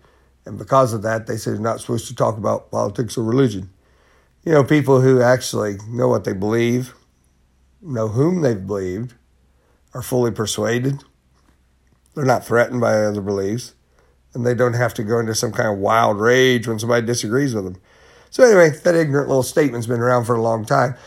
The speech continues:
And, uh, <clears throat> so people will try to intimidate you with statements like that.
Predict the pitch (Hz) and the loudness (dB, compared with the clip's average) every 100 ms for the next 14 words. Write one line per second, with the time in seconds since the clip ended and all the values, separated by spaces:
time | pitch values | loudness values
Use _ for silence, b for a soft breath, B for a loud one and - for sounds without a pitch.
0 | B B - 156 160 156 147 143 147 147 | B B -2 4 4 6 6 6 6 2
1 | 156 131 - 170 160 - 202 175 160 151 | 2 0 4 6 6 0 -6 -2 -2 2
2 | 156 135 127 160 143 120 117 101 104 104 | 4 4 2 2 2 2 0 -2 -6 -6
3 | - 123 113 110 107 98 117 107 - | -4 -6 -6 -6 -6 -2 -2 -2 -4